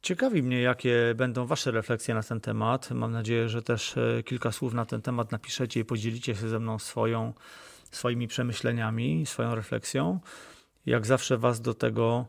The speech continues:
mocno zachęcam. Do tego odcinka, e, wszystkie linki znajdziecie w notatkach zamieszczonych na stronie michalstanecki kropka com ukośnik zero trzydzieści osiem. Oczywiście, jak zawsze, gorąco zachęcam was do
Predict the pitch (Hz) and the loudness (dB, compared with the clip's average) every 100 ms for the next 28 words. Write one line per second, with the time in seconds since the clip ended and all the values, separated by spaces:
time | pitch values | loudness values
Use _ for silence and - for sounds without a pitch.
0 | - 120 123 127 - 127 117 - 131 113 | -6 -2 0 -2 0 0 0 0 0 0
1 | - - - _ _ _ _ - 165 165 | -4 -8 -10 _ _ _ _ 0 0 2
2 | 175 160 131 - 143 160 - 139 131 123 | 2 4 2 -2 -2 -2 0 0 0 -2
3 | 123 - 160 - 127 131 131 117 123 110 | -4 -4 -6 0 0 0 -4 -4 -2 -2
4 | 113 - 110 - 120 110 135 170 160 - | -4 -2 -4 -2 -2 0 0 2 2 4
5 | 160 147 131 127 - 113 110 113 - 117 | 0 2 2 -2 -2 -2 -2 -4 -2 -2
6 | 117 113 113 123 - 120 - 120 113 113 | 0 0 0 -2 0 -2 0 -2 -2 -4
7 | - 113 - 117 - 110 - 160 160 117 | -8 -8 -4 -6 -4 -6 0 2 2 0
8 | 120 - 120 110 113 110 - 113 107 - | -4 -2 -4 0 0 -2 -6 -8 -4 2
9 | 131 143 135 127 131 - - - - _ | 2 4 2 2 0 -8 -20 -20 -20 _
10 | _ - 127 131 131 - 123 120 107 117 | _ -8 -6 -4 -6 0 2 2 0 -4
11 | - 117 113 110 - 123 139 151 - 120 | -2 -2 -2 -4 -8 0 2 2 0 0
12 | - 151 131 113 113 107 113 113 | 0 0 0 0 -2 0 0 0